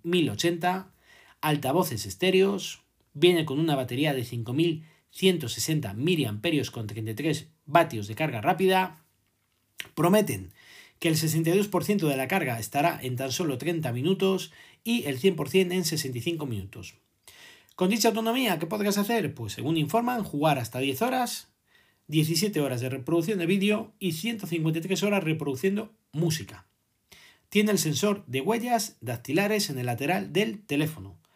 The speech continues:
algo que se está poniendo de moda en muchos terminales, ya que parece ser que el desbloqueo debajo de la pantalla no termina de cuajar, aunque también tiene desbloqueo facial por inteligencia artificial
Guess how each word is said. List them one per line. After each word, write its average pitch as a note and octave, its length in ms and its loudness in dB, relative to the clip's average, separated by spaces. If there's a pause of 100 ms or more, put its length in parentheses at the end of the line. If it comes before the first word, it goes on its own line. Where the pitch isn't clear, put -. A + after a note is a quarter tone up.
(200)
algo G3 300 2
que D3+ 80 -8
se B2+ 100 -6
está E3+ 180 -2
poniendo F3+ 380 0
de B2+ 100 -2
moda G#3 380 0
en A#2+ 80 -8
muchos F#3 320 -2
terminales, A2+ 640 -6 (480)
ya F3 180 2
que D#3 100 0
parece D#3+ 320 0
ser F#3 320 2
que C3 80 -8
el A#2 100 -6
desbloqueo A2 640 -4
debajo C3+ 360 0
de A#2+ 60 -6
la E3 160 0
pantalla D#3+ 600 0
no F#3 240 0
termina D3+ 400 -2
de E3 160 -2
cuajar, A2 400 -8 (560)
aunque A#2 260 -4
también G#3+ 480 0 (240)
tiene D3+ 300 4
desbloqueo G#2 760 -2
facial G#3 560 0 (280)
por G#2 160 -10
inteligencia G#2 440 -6
artificial E3 640 0